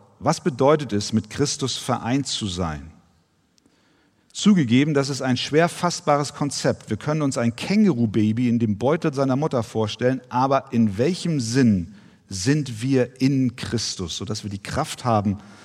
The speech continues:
durch sein Vorausgehen und die Einheit mit ihm, die Sünde in unserem Leben zu besiegen? Und dann erklärt er anhand eines,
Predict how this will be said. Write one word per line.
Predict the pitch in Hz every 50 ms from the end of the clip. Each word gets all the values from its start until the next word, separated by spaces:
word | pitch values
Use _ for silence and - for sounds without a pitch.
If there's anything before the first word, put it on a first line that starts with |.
| - - - - _
durch | - 101 98 92 90
sein | 95 117 135 170 180
Vorausgehen | - - - 175 160 151 156 160 156 - - - - 107 104 98 95 95 98 101 - - - _ _ _ _ _ _ _ _ _ _ _ -
und | - 104 104 95 - - - - _ _ -
die | - 127 - - -
Einheit | 123 151 175 185 175 165 175 170 147
mit | 160 151 - -
ihm, | 127 117 113 113 110 110 113 - - - - _ _ - -
die | - 90
Sünde | 82 90 95 120 135 147 143
in | 135 135
unserem | 127 123 123 131 120
Leben | 104 104 104 101 95 101 95 95 - - - _ _
zu | - - - 92
besiegen? | 87 95 90 82 78 85 82 76 - - - - _ _ _ _ _ _ _ _ _ _ _ _ _ _ _ _ _ _ _ _ _ _ -
Und | - 92
dann | 120 175 190
erklärt | - 147 143 - - - 160 185 196 196
er | 156 131
anhand | 120 117 110 147 160 165 - -
eines, | - 135 143 139 120 -